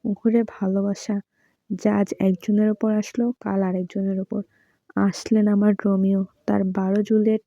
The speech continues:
নিয়ে গল্প শোনাতে, বারো ভাতারি। মায়া, আল্লাহর ওয়াস্তে অফ যা। তোর আরেকটা গাল যেটা লাল হয় নাই, ওইটারে টমেটো বানাইস না।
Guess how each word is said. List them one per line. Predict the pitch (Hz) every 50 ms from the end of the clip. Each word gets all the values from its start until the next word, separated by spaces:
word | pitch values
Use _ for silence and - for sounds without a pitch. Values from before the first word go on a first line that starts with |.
| -
নিয়ে | 240 226 233 220
গল্প | - 196 185 185 - 202
শোনাতে, | - - 196 190 190 185 - 202 185 _ _ - 208
বারো | 185 190 190 196 196 - 202
ভাতারি। | - - 190 - - 220 214 208 208 - _ _ _ _ _ _ _ _ _ _ _ _ _ _ _ _ _ _ _ _ _ _ _ _ _ -
মায়া, | 240 220 208 208 202 202 208 208 202 202 - - _ _ _ _ _ -
আল্লাহর | 202 202 196 196 202 208 208 202
ওয়াস্তে | 196 202 196 - - - - 233
অফ | 208 190 190 190 - - - -
যা। | 196 190 185 - - _ _ _ _ _ _ _ _ -
তোর | - 220 214 - - -
আরেকটা | 190 196 202 202 - _ - 226 220
গাল | 208 196 202 196 196 202 214 202 -
যেটা | 208 196 - 208
লাল | 202 196 190 185 190 208 214
হয় | 202 208 202 190 190
নাই, | 190 190 196 214 240 180 196 208 214 220 185 131 - _ _ _ _ -
ওইটারে | 208 214 208 202 - 226 220 214 226 220 202 196 - -
টমেটো | 214 196 190 196 202 196 - 208
বানাইস | 196 196 190 190 196 196 - - - 202
না। | 196 190